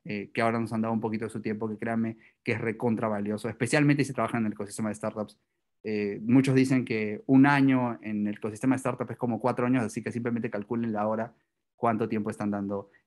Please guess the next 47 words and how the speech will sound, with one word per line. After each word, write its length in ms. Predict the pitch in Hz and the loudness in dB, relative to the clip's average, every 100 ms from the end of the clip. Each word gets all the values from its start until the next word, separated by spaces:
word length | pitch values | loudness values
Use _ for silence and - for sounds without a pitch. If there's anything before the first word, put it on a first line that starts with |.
| - | -16
estos 240 | 110 101 | -10 -8
speakers 560 | 98 - 101 101 98 - | -6 -6 -6 -6 -8 -10
ahora 340 | 101 98 95 | -8 -6 -8
para 140 | 95 | -10
nosotros. 480 | 95 - - _ - _ _ _ _ _ - | -14 -18 -20 _ -20 _ _ _ _ _ 2
Entonces, 340 | 147 147 147 123 | 6 6 2 -2
sin 140 | 151 156 | 4 6
más, 320 | 208 208 - | 6 4 -2
eh, 260 | 120 113 113 | 0 0 0
quiero 180 | 143 147 | 2 2
presentarles 580 | 135 123 139 139 143 127 | 0 0 0 0 0 -2
a 120 | 113 | 0
Mariana 380 | 110 120 131 131 | 0 0 0 0
Costa 260 | 135 131 | -2 0
de 60 | 120 | -2
Laboratoria, 680 | 107 107 151 151 143 139 - _ _ | -2 -2 2 4 4 2 -6 _ _
a 120 | 107 | -6
Cristian 300 | - 120 123 | -2 -2 -2
Cito 200 | - 123 | -4 -2
de 60 | 120 | 0
Colectivo 340 | 110 104 113 | 0 -2 0
veintitrés, 540 | 110 110 104 139 143 - | 0 0 -2 0 -2 -4
a 100 | 107 | -2
Andrés 240 | 107 113 120 | -2 0 -2
Benavides 400 | 113 110 120 113 | -2 0 0 0
de 140 | 104 | -2
J 200 | 104 117 | -2 -4
C 120 | 113 | -2
Ventures, 440 | 120 147 156 151 - _ _ - | 0 0 0 -6 -10 _ _ 0
a 80 | |
Alejandra 440 | 113 110 131 131 131 | 0 2 2 4 4
Riscanuevo 600 | 123 - 117 127 131 135 | 0 -2 0 2 2 2
de 200 | 113 107 | -2 -2
Creana, 500 | 117 131 151 175 180 | 2 2 4 0 -2
y 300 | 117 127 135 | 0 2 2
comencemos 440 | - 107 104 135 139 | 0 -2 0 0 0
con 100 | 117 | 0
el 40 | |
meetup, 340 | 123 131 143 147 | 2 2 0 -2
y 120 | 110 | -4
me 100 | 104 | -2
encantaría, 380 | 104 107 107 123 | 0 -2 0 2
voy 120 | 123 | 4
a 100 | 135 | 4
dejar 300 | 120 113 123 | 2 -2 -2
de 80 | 127 | -2
compartir 500 | 131 113 123 160 160 | 0 0 0 -2 -2